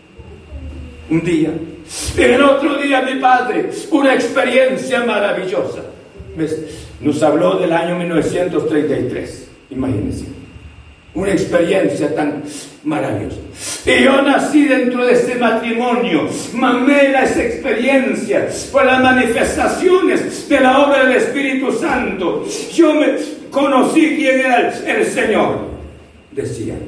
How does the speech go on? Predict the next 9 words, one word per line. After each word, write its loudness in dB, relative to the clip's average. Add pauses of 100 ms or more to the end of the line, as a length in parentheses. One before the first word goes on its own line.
(1200)
Pero 0
llegó 2
un -2
momento, -4 (800)
a -4
pesar 0
de -2
mis -2
experiencias, -4